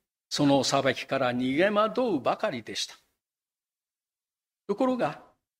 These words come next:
神様の御子イエス様が人となり、その身代わりとして私たちの責任を背負い、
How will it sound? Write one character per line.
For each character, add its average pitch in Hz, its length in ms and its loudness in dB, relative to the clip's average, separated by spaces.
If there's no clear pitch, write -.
神 240 200 2
様 156 240 6
の 143 140 4
御 165 120 4
子 156 200 6
イ 143 120 2
エ 202 80 8
ス - 140 2
様 175 220 2
が 131 160 2
人 196 280 -4
と 185 220 0
な 185 160 -2
り、 190 140 -10
そ 139 160 0
の 135 200 6
身 120 200 -2
代 131 160 4
わ 139 120 4
り 151 100 -2
と 180 160 -4
し - 100 -6
て 190 180 2
私 185 460 -2
た 185 140 0
ち - 100 -8
の 127 140 -4
責 131 280 -4
任 160 260 0
を 165 60 0
背 165 200 -4
負 196 180 0
い、 - 60 -10